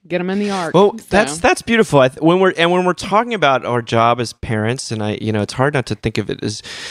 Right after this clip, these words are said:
Speaker 2: to, to frame it in terms of duty. I think it's also a privilege, and I think it's mainly joy,
Speaker 1: Mm-hmm.
Speaker 2: though the last couple weeks of a s-, screaming two-year-old have, have, have, have sort of, uh,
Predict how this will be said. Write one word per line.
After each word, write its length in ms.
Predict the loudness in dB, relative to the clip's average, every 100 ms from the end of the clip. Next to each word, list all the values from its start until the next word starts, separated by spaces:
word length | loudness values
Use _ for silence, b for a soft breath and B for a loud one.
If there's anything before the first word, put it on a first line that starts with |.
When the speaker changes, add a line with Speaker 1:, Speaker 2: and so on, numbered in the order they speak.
| B B
Speaker 2:
to, 140 | -2 -2
to 160 | -2
frame 300 | 0 2 2 2
it 20 |
in 60 | 2
terms 240 | 2 2
of 160 | -2 2
duty. 380 | 4 4 4 2
I 60 |
think 160 | 0 -2
it's 100 | 2
also 260 | 0 0
a 40 | -2
privilege, 420 | 0 2 2 0
and 100 | 0
I 60 | -2
think 200 | -2 -4
it's 120 | -4
mainly 360 | 0 2 0 -2
joy, 520 | 0 0 2 -2 -8 B B
Speaker 1:
Mm-hmm. 100 | B 0
Speaker 2:
though 380 | 2 2 -2 -8 _ -8
the 180 | 0
last 280 | 2 2 0
couple 240 | -6 -6 -4
weeks 300 | -6 -4 -6
of 120 | -4
a 40 |
s-, 220 | -6 -8 -14
screaming 680 | -12 -12 -8 -2 0 0 -2
two-year-old 520 | -2 -2 0 -2 -4
have, 240 | -6 -12 -14
have, 160 | -12 -10
have, 220 | -8 -8 -10 -12
have 260 | -10 -12 _ B B B B -8
sort 220 | -2 -2
of, 180 | -4 -14 B B B -6
uh, 280 | -4 -4